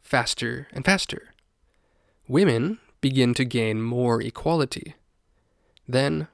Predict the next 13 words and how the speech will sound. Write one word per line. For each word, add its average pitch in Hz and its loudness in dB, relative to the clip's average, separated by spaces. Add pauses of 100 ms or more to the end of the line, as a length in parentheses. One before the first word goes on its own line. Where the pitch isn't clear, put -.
(140)
what 135 4
happens 147 -2
next? - -4 (1040)
Well, 127 0 (580)
as 131 0
more 160 2
women 170 4
join 143 2
the 131 4
workforce, 123 0 (800)
the 131 0
birth 165 0
rate 110 -2